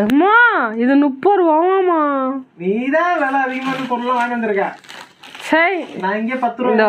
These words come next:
Speaker 2: வாங்கி வந்திருப்பேன்.
Speaker 1: முப்பது ரூபா. சரி, நம்ம அடுத்த வாட்டி லோக்கல் கடைக்கு போய் அங்க போய் பர்ச்சேஸ் பண்ணலாம். அன்னைக்கு
Speaker 2: ஆ.
Speaker 1: ரேட்ல கம்மியா இருந்தா என்ன தாங்க என்ன?
Speaker 2: இது எல்லாத்தையும் நீ எழுதி வச்சுக்கோ.
Speaker 1: எந்தி,
Speaker 2: சரியா?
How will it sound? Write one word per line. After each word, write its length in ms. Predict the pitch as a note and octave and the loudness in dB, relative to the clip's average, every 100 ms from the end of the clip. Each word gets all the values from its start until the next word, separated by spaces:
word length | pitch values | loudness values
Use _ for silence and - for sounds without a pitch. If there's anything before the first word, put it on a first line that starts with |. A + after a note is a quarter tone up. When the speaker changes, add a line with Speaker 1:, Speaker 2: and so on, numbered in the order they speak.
| F#3+ | 2
Speaker 2:
வாங்கி 160 | A3+ A3 | -2 -6
வந்திருப்பேன். 360 | G#3 F#3+ G3 G#3+ | -6 -4 -2 -2
Speaker 1:
முப்பது 240 | G#3+ A#3 | 0 0
ரூபா. 160 | A3 A3+ - - _ _ _ _ _ _ _ _ _ _ _ _ _ - | 2 0 0 -10 _ _ _ _ _ _ _ _ _ _ _ _ _ -6
சரி, 200 | A3+ A3+ A#3 | -2 0 0
நம்ம 140 | G#3 G3 | 0 0
அடுத்த 200 | G#3 G#3 | 0 2
வாட்டி 160 | A3+ B3 C4 | 0 2 0
லோக்கல் 280 | B3+ C4 A3 | 0 0 0
கடைக்கு 200 | F#3 F3 E3+ | 0 -2 0
போய் 160 | F#3+ G3+ B3 B3+ | 0 2 2 0
அங்க 100 | F#3 | -2
போய் 120 | G3 G3 | -2 -2
பர்ச்சேஸ் 300 | F#3 F3+ - | -4 -8 -4
பண்ணலாம். 240 | E3+ D#3+ | -2 0
அன்னைக்கு 240 | F3+ G3+ G#3 | 0 0 0
Speaker 2:
ஆ. 40 | |
Speaker 1:
ரேட்ல 220 | A3+ A#3+ G#3+ | -2 -2 -4
கம்மியா 200 | G3+ G3+ | -2 -2
இருந்தா 140 | G3 F#3+ | 0 -2
என்ன 240 | G#3 G3 | -2 -2
தாங்க 220 | F3+ D#3+ E3 | -4 -4 -4
என்ன? 180 | E3 D3 _ - E3+ | -4 -4 _ -16 -8
Speaker 2:
இது 100 | E3+ | -4
எல்லாத்தையும் 360 | F#3+ A3+ A3+ B3+ | -2 -2 -2 -2
நீ 40 | A3+ G#3 | -2 -2
எழுதி 220 | A3+ A#3 | -2 -2
வச்சுக்கோ. 320 | G3 G3 E3+ - - _ _ _ - | -4 -4 -4 -6 -10 _ _ _ -4
Speaker 1:
எந்தி, 140 | C4 D4 | -2 0
Speaker 2:
சரியா? 160 | F#3+ | -2